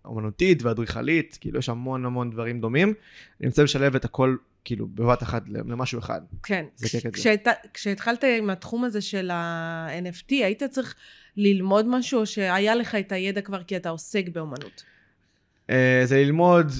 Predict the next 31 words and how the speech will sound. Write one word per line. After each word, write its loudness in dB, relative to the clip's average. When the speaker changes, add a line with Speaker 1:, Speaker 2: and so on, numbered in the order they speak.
Speaker 1:
אומנות 4
דיגיטלית, 2
כי -4
זה 2
קצת 0
אחר. 4
Speaker 2:
כן, 2
זה 4
Speaker 1:
אה, 4
Speaker 2:
גם 6
המושג 2
שקשה -2
לאנשים -2
להבין -2
קצת, -6
אני -10
חושבת. -14
Speaker 1:
מה, 4
אומנות -4
דיגיטלית? 4
Speaker 2:
כן. 4
Speaker 1:
כן, 4
Speaker 2:
כי -10
Speaker 1:
כאילו, 6
זה 6
Speaker 2:
אנשים 4
Speaker 1:
לאט 8
לאט 6
זה 4
נכנס. 0
Speaker 2:
כן, 2